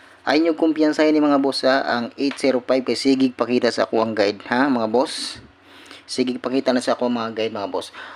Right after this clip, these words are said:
Mga boss, og mapuhon natay, natay mga hot kombinasyon. Abangi po ninyo og mapuhon natong i-upload ng mga video mga boss ha.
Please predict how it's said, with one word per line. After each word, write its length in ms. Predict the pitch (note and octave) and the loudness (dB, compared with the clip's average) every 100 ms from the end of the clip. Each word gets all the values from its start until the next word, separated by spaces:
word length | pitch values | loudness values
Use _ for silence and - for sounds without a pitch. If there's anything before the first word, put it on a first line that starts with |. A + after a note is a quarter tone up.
| - - | -14 -2
Mga 240 | C#3+ E3+ | 2 4
boss, 160 | F#3 F3 | 2 4
og 160 | D#3+ | 2
mapuhon 560 | D#3 D3+ D3 D#3+ E3+ F3 | 2 2 2 4 4 4
natay, 480 | C3+ A#2 A2 - B2 | 4 2 0 -2 0
natay 320 | C3+ C3+ C3 | 2 4 6
mga 400 | B2+ B2+ A#2+ G#2+ - - - C3+ | 6 4 2 2 4 4 2 0
hot 160 | B2+ | -2
kombinasyon. 960 | - C3 A#2 A#2+ A#2 - B2 C#3+ E3+ D#3+ | 0 0 2 2 2 2 4 4 2 0
Abangi 320 | A2+ A2+ A#2+ | -2 0 0
po 160 | A#2 A#2 | 2 2
ninyo 320 | A#2+ A#2+ A2 - - - | 2 0 -2 -12 -20 -6
og 80 | A#2 | 0
mapuhon 400 | A#2+ A#2 A#2+ A2+ | 2 2 2 2
natong 320 | A2 A2 A2 | 0 0 -2
i-upload 320 | - A2 G#2+ | -2 -2 -2
ng 80 | G#2 | -2
mga 80 | G#2 | -2
video 240 | G#2 G#2 G#2 | -4 -4 -4
mga 140 | G2+ G2 | -4 -6
boss 160 | G2 | -4
ha. 160 | G2 | -4